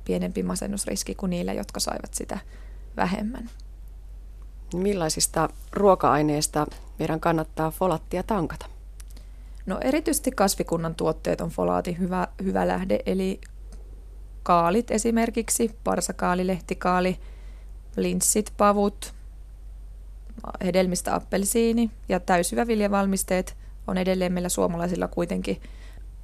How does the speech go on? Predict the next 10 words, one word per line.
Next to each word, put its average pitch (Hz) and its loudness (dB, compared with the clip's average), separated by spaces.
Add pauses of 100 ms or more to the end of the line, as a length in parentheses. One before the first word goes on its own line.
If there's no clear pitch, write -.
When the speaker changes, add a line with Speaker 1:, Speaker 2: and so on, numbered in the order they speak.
(140)
Speaker 1:
suuri 214 4
folaatin 170 4
lähde. 165 0 (600)
Ja 202 6
lisäksi 226 4
sitten 220 2
eläinkunnan 196 2
puolellakin 165 2
toki 175 0
on - -2